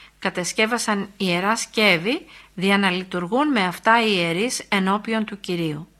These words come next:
Από το υπόλοιπον ύφασμα το κιανούν, το πορφυρούν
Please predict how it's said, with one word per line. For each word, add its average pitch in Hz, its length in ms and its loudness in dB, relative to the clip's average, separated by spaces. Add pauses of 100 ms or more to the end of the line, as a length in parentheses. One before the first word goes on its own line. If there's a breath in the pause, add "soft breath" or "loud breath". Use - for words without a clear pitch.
(1160 loud breath)
Από 214 240 4
το 233 100 0
υπόλοιπον 247 640 4
ύφασμα 175 560 -2
το 170 120 -6
κιανούν, 170 640 -4 (260)
το 170 100 -8
πορφυρούν 170 640 -4